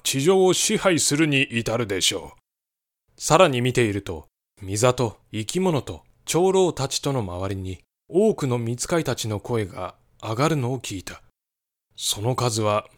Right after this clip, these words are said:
万の幾万倍、千の幾千倍もあって、大声で叫んでいた。ほふられた子羊こそは、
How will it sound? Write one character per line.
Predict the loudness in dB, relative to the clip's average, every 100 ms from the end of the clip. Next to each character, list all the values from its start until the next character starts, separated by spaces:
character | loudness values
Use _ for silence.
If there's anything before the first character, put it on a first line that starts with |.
| _ -10
万 | -2 -2 0
の | -2 -2 -4
幾 | -4 -2
万 | -4 -4 -6
倍、 | -8 -10 _ _ _ _ _
千 | -4 2 2 2
の | 0 -2 -2
幾 | -2 0
千 | -2 -2 0
倍 | 2 2
も | 2
あ | 0
っ |
て、 | -4 -10 -10 _ _ 2
大 | 4 8
声 | 8 8
で | 8
叫 | 4 0 0 0
ん |
で | 0 -4
い |
た。 | -6 -16 -18 _ _ _ _ -6
ほ | -4
ふ | -2 2
ら | 2
れ | 2
た | -2
子 | -4 -6
羊 | -4 -6 -6
こ | -6 -8
そ | -8
は、 | -14